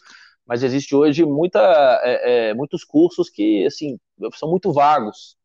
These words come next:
né, cara, de gastronomia. Às vezes a pessoa paga uma mensalidade muito mais cara e esse retorno é, é muito longo, né? Então, enfim. E hoje em dia, quem sai de um curso de gastronomia, eu falo com meus alunos, cara, você não vai ser um chefe de cozinha, você não sai chefe de cozinha, você sai um,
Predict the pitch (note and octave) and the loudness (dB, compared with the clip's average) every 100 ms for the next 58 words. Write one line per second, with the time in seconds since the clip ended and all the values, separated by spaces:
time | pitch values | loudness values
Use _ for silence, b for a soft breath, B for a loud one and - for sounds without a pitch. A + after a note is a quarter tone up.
0 | _ _ _ _ B2 B2 A#2 A2+ A2 A2 | _ _ _ _ -10 -4 0 2 0 -2
1 | B2 A#2 B2 A#2 A#2+ C#3 B2+ C3+ C#3 B2+ | -4 -4 -4 -4 0 2 2 0 0 -2
2 | C#3 C3 B2 C3 C3+ B2+ - C3 A#2+ C3 | -2 -2 -2 -2 -4 -4 -2 0 2 0
3 | B2+ C3 D#3 D3+ D3+ - - B2 D3 D#3+ | 0 -8 -8 -6 -6 -6 -2 0 2 2
4 | D#3+ D#3+ C#3 - - B2+ - C3+ A#2+ C3 | 0 -4 -8 -14 -12 -10 -4 -4 -2 0
5 | C#3+ C#3+ C3+ A2+ B B B A2 A#2 C#3+ | 2 2 -2 -4 B B B -4 -4 0
6 | D3+ B2 C3 D#3 E3 C3+ A#2+ C3 C#3 - | 2 2 4 2 0 -2 -2 -2 -2 -4
7 | C3+ B2+ - G#2+ - b b - B2+ C3 | -6 -6 -8 -10 -12 b b -4 2 4
8 | C#3+ D3+ C#3 D3+ D3+ F3+ - D3 D#3+ E3 | 4 2 0 0 0 -4 -2 0 2 0
9 | D3+ D3 D3 C3+ C3 B2 C3 B2 B2 E3+ | -2 0 0 0 -4 -2 -2 -2 0 -2
10 | F3+ F#3 - G3+ G#3 A#3+ G3 - B2 E3+ | 0 -2 -2 -2 0 0 -2 -2 -4 -4
11 | F#3 C4 - C4+ - F3 F#3 - C3+ A#2+ | -6 -6 -6 -10 -4 -2 -4 -6 -10 -10
12 | - G3+ - G#3 C#4 - D3+ - - A#2 | -10 -12 -4 -2 -2 -2 -6 -6 -10 -8
13 | G#2 F2+ D3+ - D#3+ - E4 E4 D4+ G3+ | -8 -10 -12 -2 0 2 0 0 -8 -10